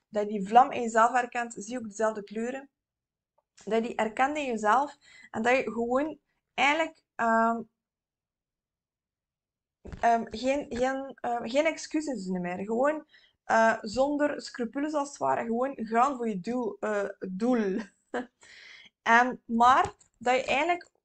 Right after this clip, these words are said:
o-, ter-, terwijl je doorheen die evolutie gaat, dat je eigenlijk heel veel liefde ook toont aan jezelf. Eh, liefde voor, voor, voor je dromen, liefde voor hetgeen wat je wilt gaan manifesteren.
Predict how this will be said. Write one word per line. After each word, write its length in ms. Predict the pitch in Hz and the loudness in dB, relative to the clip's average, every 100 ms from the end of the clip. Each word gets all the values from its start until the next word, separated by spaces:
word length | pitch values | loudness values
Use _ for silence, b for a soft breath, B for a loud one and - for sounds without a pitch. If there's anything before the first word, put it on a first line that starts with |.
| _ | _
o-, 240 | - 233 226 | -4 -4 -2
ter-, 260 | 233 226 | -2 -2
terwijl 300 | - 247 277 | -2 2 4
je 100 | 339 | 4
doorheen 420 | 269 247 247 254 | 4 2 2 -2
die 180 | 247 233 | -2 -4
evolutie 480 | 226 226 233 - 202 | -4 -2 -4 -6 -6
gaat, 320 | 208 240 359 | 2 2 2
dat 120 | 254 233 | 0 2
je 80 | 233 | 2
eigenlijk 260 | 233 320 339 | 2 0 0
heel 220 | 269 247 | 0 0
veel 100 | 226 | 0
liefde 280 | 220 226 226 | -2 -4 -4
ook 140 | 214 | -4
toont 220 | 226 214 | -6 -6
aan 120 | 208 190 | -6 -4
jezelf. 520 | 190 196 226 - - _ B B B B - | -2 4 4 4 -4 _ B B B B -6
Eh, 320 | 208 208 214 | -2 0 0
liefde 400 | 220 226 302 285 | -2 -2 -2 -4
voor, 260 | 226 233 220 | -2 -2 -2
voor, 280 | 202 220 214 196 | -4 -4 -4 0
voor 200 | 226 220 | 0 2
je 100 | 196 | 0
dromen, 460 | 208 247 214 185 | 0 0 -2 -4
liefde 300 | 214 262 269 | -6 -4 -4
voor 120 | 220 | 0
hetgeen 240 | 240 - 233 | -2 -2 -2
wat 100 | 214 | 0
je 140 | 185 | 0
wilt 220 | 196 220 | 2 0
gaan 140 | - 185 | -2 -8
manifesteren. 720 | 175 175 - - - - 214 | -8 -12 -16 -16 -12 -12 -14